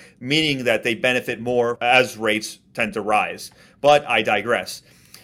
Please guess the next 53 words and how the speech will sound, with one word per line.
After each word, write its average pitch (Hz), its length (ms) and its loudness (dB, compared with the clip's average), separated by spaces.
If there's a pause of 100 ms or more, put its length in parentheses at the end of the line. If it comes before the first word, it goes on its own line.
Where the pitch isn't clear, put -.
(140)
Anytime 190 580 2
we 165 100 -2
get 151 160 2
a 131 60 2
rate 135 220 0
hiking 143 280 -2
cycle, 131 400 0
to 117 100 -6
be 110 160 -6
honest, 123 400 0
I 120 120 -4
get 117 200 -2
this 117 140 -6
sinking 143 440 -4
feeling 131 440 -2
that 107 240 0
somehow 127 460 0
the 110 100 -2
thesis 127 500 -6
won't 113 280 -4
pan 107 240 -4
out 101 320 -2 (260)
as 131 180 4
is 123 80 -4
expected. 117 720 -2 (240)
So 147 200 2
I 135 60 8
did 175 140 2
a 180 60 10
little 170 220 8
bit 147 140 4
of, 127 160 8
uh, 110 220 2
of 110 220 0
math 127 380 2
here, 101 420 -4 (180)
and 135 140 0
I 120 80 4
looked 143 340 0
at 123 320 2
the 113 200 -4
last 117 440 0
four 123 300 2
rate 113 240 -2
hiking 120 300 -2
cycles 147 560 -2 (260)
as 127 220 2
determined 127 440 0
by 107 160 -2
S 120 220 0
and 127 120 -6
P 127 120 -8
Global. 113 580 -4